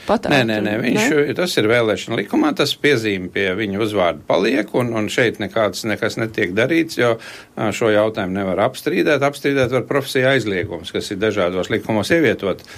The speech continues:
Speaker 2: Kaut gan arī, protams, šis apstrīdēšanas process no vienas puses faktiski viņš ir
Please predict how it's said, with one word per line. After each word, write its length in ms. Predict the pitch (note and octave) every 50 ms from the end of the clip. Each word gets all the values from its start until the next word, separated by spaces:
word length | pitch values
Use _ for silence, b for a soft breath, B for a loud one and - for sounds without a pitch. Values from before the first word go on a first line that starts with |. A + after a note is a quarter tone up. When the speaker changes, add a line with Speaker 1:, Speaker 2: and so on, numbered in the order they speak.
| B B B B B B -
Speaker 2:
Kaut 160 | E3 E3+ F3
gan 80 | F3+
arī, 160 | F#3 F3 F3 D#3+
protams, 400 | E3 F3 G3 F#3 F3+ E3 D3 -
šis 160 | - C3+ D#3+ E3+
apstrīdēšanas 640 | F3 - D#3+ D3 C3 C#3 C#3+ B2+ C3 C#3 C3 B2+ - -
process 640 | - - D#3 E3+ E3 - - C#3 B2+ - - - - -
no 160 | A#2+ B2+ C3+
vienas 240 | D3+ D3+ C3+ - -
puses 240 | C#3+ C#3 C3 -
faktiski 480 | - - C#3 C3+ C3 - A#2 G2+ - -
viņš 240 | B2 A#2 - - -
ir 120 | A#2+ A#2